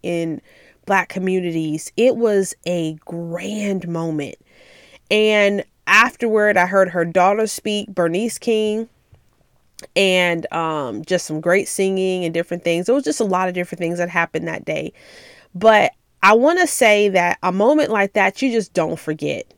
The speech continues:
Like, you don't forget seeing people who sacrifice so much for you to get where you are,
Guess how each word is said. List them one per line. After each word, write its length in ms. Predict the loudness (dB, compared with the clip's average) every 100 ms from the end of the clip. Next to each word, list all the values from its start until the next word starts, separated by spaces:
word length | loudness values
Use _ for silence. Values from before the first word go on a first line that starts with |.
| _
Like, 240 | -18 -14 -4
you 120 | -4
don't 400 | 2 2 2 -2
forget 720 | -4 -4 -4 0 2 2 0 -6 _ _ _ _ _ -12
seeing 480 | -4 0 2 0
people 420 | -4 -8 -2 0 0
who 180 | -4
sacrifice 920 | -8 -2 0 0 -2 -4 -4 -4 -4 -8
so 580 | -8 -2 0 2 0
much 320 | 0 -2 -4 -6
for 320 | -4 0 0
you 560 | -2 -2 0 -2 -4 -10 -10
to 420 | -6 -6 -8 -4
get 240 | 0 2
where 140 | 4 2
you 240 | 2 2
are, 480 | 2 2 0 -4